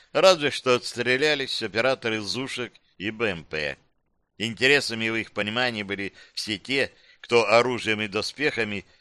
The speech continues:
выделялся в серой массе мяса. Все сражение не заняло и получаса. От момента, когда враги сделали свой первый шаг в нашу сторону – И до мига, когда боевые машины взлетели на холм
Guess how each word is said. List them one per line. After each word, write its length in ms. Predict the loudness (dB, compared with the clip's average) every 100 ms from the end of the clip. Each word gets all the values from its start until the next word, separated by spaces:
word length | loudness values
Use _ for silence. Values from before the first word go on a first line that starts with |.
| _ _
выделялся 760 | -4 0 4 6 6 2 -6 -8
в 60 | -2
серой 300 | 2 2 0
массе 380 | -2 -4 -6
мяса. 460 | -4 -2 -2 -6 -14 _ _ _ _ _ _ _ _ _ _ _ _
Все 200 | 4 4
сражение 800 | 4 2 2 2 2 0 -6 -6 -10 _ _ _
не 120 | -6 0
заняло 440 | 4 4 4 2
и 60 | 0
получаса. 760 | 0 -2 -2 0 0 -2 -8 -12 _ _ _ 2
От 160 | 2 4
момента, 500 | 2 4 2 2 -2
когда 320 | -2 0 2
враги 420 | 2 -2 -4 -10 -10 -20 -12
сделали 520 | -4 2 2 2 0
свой 240 | -2 -2
первый 320 | -2 -4 -4
шаг 300 | -2 -2 -2
в 60 | -6
нашу 300 | -6 -6 -8
сторону – 500 | -4 -2 -2 -4 -10 _ _ _ _ -2
И 220 | 0 2
до 180 | 6 6
мига, 540 | 4 0 2 4 4
когда 360 | 0 0 2 4
боевые 400 | 2 0 0 -2
машины 500 | -2 -2 -2 -2 -6
взлетели 640 | -4 -2 0 0 -2 -4
на 180 | -6 0
холм 440 | 4 4 4